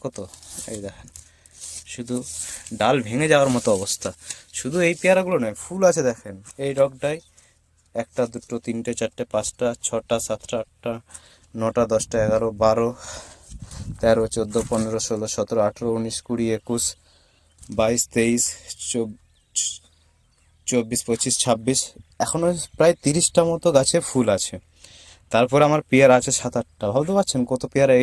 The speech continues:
এই যে তিরিশটা ভিতরে আমি যে পাঁচটা নষ্ট হবে, নষ্ট হয় না যেহেতু, কিন্তু তারপর আমি ধরে নিচ্ছি পাঁচটা। তো তারপরেও আমার পেয়ারা আছে সাতটা, যে পঁচিশটা পেয়ারা থাকে, তিনটে পেয়ারা এক কিলো দুশো গ্রাম, তিনশো গ্রাম ওয়েট। ভাবতে পারছেন, একটা গাছে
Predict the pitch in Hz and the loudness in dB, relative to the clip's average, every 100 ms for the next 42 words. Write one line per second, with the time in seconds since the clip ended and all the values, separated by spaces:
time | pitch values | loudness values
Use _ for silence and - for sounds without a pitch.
0 | 135 147 143 151 139 147 - 156 - - | 4 0 -2 -2 0 0 -2 -12 -14 -20
1 | _ _ _ - 131 156 156 160 160 135 | _ _ _ -10 2 2 4 0 0 2
2 | 131 - 151 147 - - 143 139 - - | 2 2 2 2 -2 -2 0 0 -6 -14
3 | - - - - - _ _ 117 120 170 | -20 -20 -20 -20 -20 _ _ -2 2 2
4 | 127 135 165 151 135 131 123 120 - - | 4 4 4 4 2 0 -2 -6 -10 -14
5 | - - 131 139 131 131 165 185 147 143 | -14 -8 -4 2 2 4 4 4 2 2
6 | 160 117 - - - 117 - 98 - - | 2 2 -2 -4 0 0 -2 -8 -10 -14
7 | - - - - 139 139 151 156 180 170 | -18 -20 -20 -8 2 2 4 6 6 6
8 | 170 - 139 139 147 143 127 151 - 127 | 0 2 4 4 4 2 -2 -4 -8 -10
9 | - 131 127 123 - 147 - 165 131 120 | -8 -8 -6 -8 -10 -10 -8 -4 -2 -2
10 | 123 120 107 - - - - 165 175 165 | -4 -14 -14 -16 -20 -20 -8 -4 -2 -2
11 | 175 180 170 175 156 - - 151 151 135 | -2 2 4 6 4 0 -2 2 2 2
12 | 127 147 127 135 117 123 120 123 113 113 | 0 0 2 2 2 0 0 0 -2 -2
13 | 101 95 - - 143 170 170 135 120 - | -2 -8 -10 -10 -2 -2 0 -2 -4 -4
14 | 123 120 | -2 0